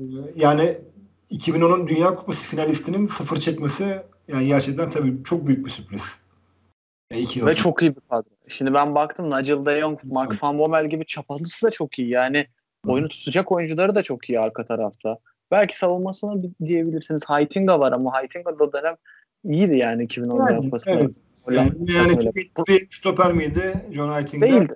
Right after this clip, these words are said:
Speaker 1: Değildi ama
Speaker 2: Hı.
Speaker 1: hani yine tabii ki hani kadro
Speaker 2: Takım içerisinde,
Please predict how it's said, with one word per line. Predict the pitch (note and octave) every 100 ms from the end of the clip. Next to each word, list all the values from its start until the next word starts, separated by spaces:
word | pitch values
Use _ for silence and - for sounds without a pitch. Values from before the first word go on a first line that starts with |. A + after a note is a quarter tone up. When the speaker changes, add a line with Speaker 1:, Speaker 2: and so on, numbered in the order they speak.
| _ _ -
Speaker 1:
Değildi | F#3 C3+ - G3
ama | F#3+ G3
Speaker 2:
Hı. | G3
Speaker 1:
hani | F#3+ F#3 F#3
yine | F3+ F3+
tabii | F3 D3 C#3+
ki | E3+ F3+ - _ _ _ _
hani | E3 D#3+
kadro | E3+ E3+
Speaker 2:
Takım | - B3+
içerisinde, | G3 F#3 C#3 F3+